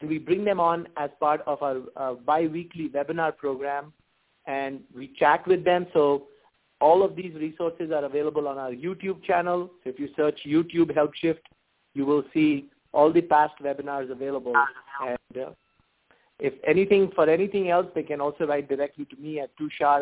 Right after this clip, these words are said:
at helpshift dot com, and we'll be more than happy to help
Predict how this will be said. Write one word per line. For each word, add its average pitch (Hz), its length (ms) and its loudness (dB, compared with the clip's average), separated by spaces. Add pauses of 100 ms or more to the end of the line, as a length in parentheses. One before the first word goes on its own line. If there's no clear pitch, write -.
at 139 180 -4
helpshift 135 440 -10
dot 131 240 -6
com, 147 220 -6 (400)
and 127 100 -8
we'll 131 140 -4
be 139 100 -2
more 135 260 4
than 156 160 0
happy 143 280 -2
to 143 140 -6
help 135 340 -4